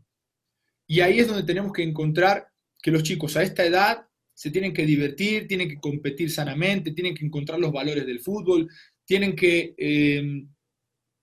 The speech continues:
de cierta forma, acompañar a los que menos capacidad tienen para poder seguirse desarrollando. Es todo un cúmulo de cosas, saber jugar en equipo, no, no ser egoísta, ¿no?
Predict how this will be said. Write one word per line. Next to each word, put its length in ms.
de 160
cierta 340
forma, 520
acompañar 640
a 40
los 180
que 120
menos 520
capacidad 440
tienen 280
para 240
poder 240
seguirse 420
desarrollando. 960
Es 200
todo 300
un 200
cúmulo 300
de 140
cosas, 260
saber 240
jugar 280
en 100
equipo, 680
no, 260
no 120
ser 180
egoísta, 840
¿no? 420